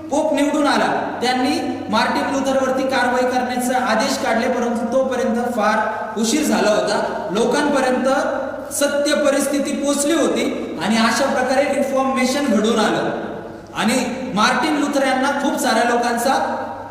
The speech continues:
पा-, पाठिंबा मिळाला, पाठबळ मिळालं आणि त्यांच्या शिकवणीला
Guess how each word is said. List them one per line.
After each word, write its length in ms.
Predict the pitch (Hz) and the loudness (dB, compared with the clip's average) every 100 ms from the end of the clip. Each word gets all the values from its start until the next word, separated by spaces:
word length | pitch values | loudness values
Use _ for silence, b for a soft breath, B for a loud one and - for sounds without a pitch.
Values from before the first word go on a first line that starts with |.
| - | -2
पा-, 100 | 254 | 0
पाठिंबा 680 | 254 - 247 247 285 294 285 | 2 0 2 2 2 0 0
मिळाला, 380 | 269 254 240 285 | 2 2 2 2
पाठबळ 540 | 285 277 277 - 151 | 2 2 2 2 2
मिळालं 720 | 277 262 247 - - - - - - | 2 2 2 2 0 -2 -4 -6 -2
आणि 280 | 208 262 311 - - - - - - - | 0 0 -2 -4 -8 -10 -12 -14 -10 0
त्यांच्या 460 | 254 254 247 285 294 294 - - - - - | 2 2 0 2 2 2 -2 -4 -6 -8 -8
शिकवणीला 1080 | - 247 - 294 285 285 233 - - - | -4 -4 0 0 2 2 2 2 0 -4